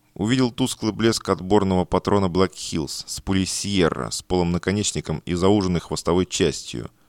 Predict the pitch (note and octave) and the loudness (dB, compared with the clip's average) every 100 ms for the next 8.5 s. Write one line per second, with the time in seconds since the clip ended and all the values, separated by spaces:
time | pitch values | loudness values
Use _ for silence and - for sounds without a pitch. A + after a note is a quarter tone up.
0 | _ - F#2+ G2+ - G#2+ F#2+ F2+ E2+ F2 | _ -4 -2 -2 0 0 0 -2 -2 -2
1 | F2+ F2+ - G2 F2+ F2 B1+ - - _ | 0 -2 -2 -4 0 2 0 -4 -16 _
2 | _ _ _ _ _ - F#2+ A#2+ A#2+ A2 | _ _ _ _ _ -6 2 4 4 2
3 | G#2+ G#2 A2 - G2+ F#2+ - G#2+ G2+ D#2+ | 2 2 2 2 0 -2 0 0 2 -2
4 | B1+ G#1+ A1 - - G#2 A2+ F2 F2 F2+ | -4 -8 -12 -16 -4 0 2 2 0 2
5 | G2+ - F2 - F2 - G2+ G2 - F2 | 0 0 -2 -2 -4 -4 -4 -4 -4 0
6 | F2 - G2 A#2 G2+ - - - F#2+ F#2 | -2 0 0 0 -2 -2 -8 -2 0 0
7 | F2+ A2+ F#2 E2+ F2+ D#2+ F2 - F#2+ F2+ | -2 -2 -2 0 -2 -2 -4 -4 -4 -2
8 | E2 - - - - | -2 -4 -8 -10 -12